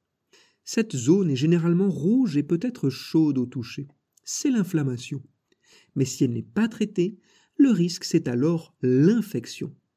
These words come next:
Si l'ongle incarné s'infecte, alors la zone devient encore plus douloureuse, plus rouge et plus gonflée.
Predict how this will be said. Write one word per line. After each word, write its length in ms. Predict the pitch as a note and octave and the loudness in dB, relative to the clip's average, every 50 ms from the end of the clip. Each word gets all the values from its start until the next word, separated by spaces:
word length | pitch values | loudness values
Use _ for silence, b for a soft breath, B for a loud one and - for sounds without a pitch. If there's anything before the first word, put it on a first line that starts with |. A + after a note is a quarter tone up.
| _ _ _ _ _ _ _ | _ _ _ _ _ _ _
Si 260 | - - - - C3+ | -18 -12 -6 -2 0
l'ongle 320 | A#2+ B2+ F3 G#3 G#3+ G3 G3 | 2 4 4 4 4 2 0
incarné 380 | F#3 E3+ F3+ E3+ D#3 D3+ D#3 | 0 0 0 0 0 0 -2
s'infecte, 720 | D3+ D3 - D3 C#3+ C#3+ - B2+ B2 D#3 - - - - _ _ _ _ _ _ _ _ | -2 -2 -4 -4 -4 -4 -4 -4 -6 -6 -6 -12 -20 -20 _ _ _ _ _ _ _ _
alors 300 | - F3 F#3 F#3+ G3 F#3 | 2 4 6 6 6 6
la 120 | F3 F3 E3+ | 6 4 4
zone 240 | D3 D#3+ F3 E3 D3+ | 6 6 6 4 4
devient 280 | C3+ B2+ A#2+ C3 B2 A#2+ | 2 0 0 -2 -4 -6
encore 300 | A#2+ A#2+ - B2 - - | -8 -10 -10 -12 -12 -14
plus 240 | _ - - E3+ G#3+ | _ -2 0 2 2
douloureuse, 640 | G#3+ A#3 A3 A#3 A3 G3 F#3+ G3 G3+ G3+ G3 - | 4 4 2 2 2 2 2 2 0 -2 -6 -10
plus 220 | - - - C#4+ B3+ | -8 2 4 6 6
rouge 520 | A3 - D#3 D3+ D#3 D#3+ F3 F#3 - _ _ - | 6 6 2 2 2 0 -4 -8 -12 _ _ -2
et 80 | D3+ | -2
plus 180 | C#3+ - C#3 C#3 | 0 0 -2 -2
gonflée. 520 | A2+ B2+ B2+ A#2+ A#2+ - - A#2+ A#2 A#2 | 0 -2 -2 -2 -4 -4 -4 -6 -6 -6